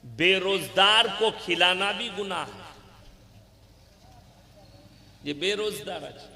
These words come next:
তাকে কেন খাওয়াবো? ওই জন্যে রমজান মাসটাই তারা সেহরিতে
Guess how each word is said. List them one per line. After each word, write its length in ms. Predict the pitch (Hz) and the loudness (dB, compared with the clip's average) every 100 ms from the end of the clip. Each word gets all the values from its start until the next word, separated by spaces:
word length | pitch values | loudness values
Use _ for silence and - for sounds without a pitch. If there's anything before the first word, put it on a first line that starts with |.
| - - - - - - | -20 -20 -20 -20 -16 0
তাকে 300 | 233 226 262 | 2 6 6
কেন 240 | 262 254 | 6 2
খাওয়াবো? 640 | 233 208 196 165 127 190 170 - - - - - - - - - | 2 6 6 6 0 -8 -12 -16 -20 -20 -20 -20 -20 -20 -20 2
ওই 180 | 170 196 | 8 8
জন্যে 500 | 214 214 240 277 302 185 277 - | 8 4 4 4 2 -6 -10 -10
রমজান 800 | 135 139 180 226 247 247 294 311 | -6 4 6 6 6 12 12 10
মাসটাই 760 | 285 277 - 269 262 208 220 - - 226 - - | 2 0 0 0 4 6 8 6 -2 -8 -10 0
তারা 440 | 185 202 226 254 262 233 262 262 | 6 8 10 8 6 0 -6 -8
সেহরিতে 1300 | - - 208 202 214 220 202 214 233 233 190 170 | -4 2 6 6 6 0 -4 -4 -2 -2 -2 -8